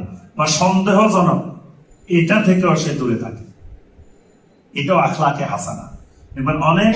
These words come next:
কাজ আছে, এগুলোকে বলা হয় খুতুওয়াতে শয়তান। মানে, এই কাজগুলা হলো প্রথমে হারাম না, কিন্তু এটা আস্তে আস্তে হারামের দিকে মানুষকে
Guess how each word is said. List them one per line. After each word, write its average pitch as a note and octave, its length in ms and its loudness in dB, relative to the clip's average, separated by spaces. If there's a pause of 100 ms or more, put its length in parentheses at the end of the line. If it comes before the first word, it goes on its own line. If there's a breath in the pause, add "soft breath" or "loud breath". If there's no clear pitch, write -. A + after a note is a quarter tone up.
কাজ E3 240 2
আছে, C#3 220 -2
এগুলোকে C#3+ 380 -2
বলা D#3 220 0
হয় E3 200 2
খুতুওয়াতে E3 580 2
শয়তান। A2 580 -2 (1040)
মানে, B2 180 -4 (400)
এই E3 160 2 (100)
কাজগুলা F#3+ 500 0
হলো G3+ 300 2 (400)
প্রথমে A3 440 4
হারাম E3 440 0
না, A2 140 -2
কিন্তু C#3 260 -10
এটা C#3 200 0
আস্তে C#3+ 260 -2
আস্তে E3+ 220 -2
হারামের C#3+ 480 0
দিকে C3+ 200 -4
মানুষকে C3 460 -4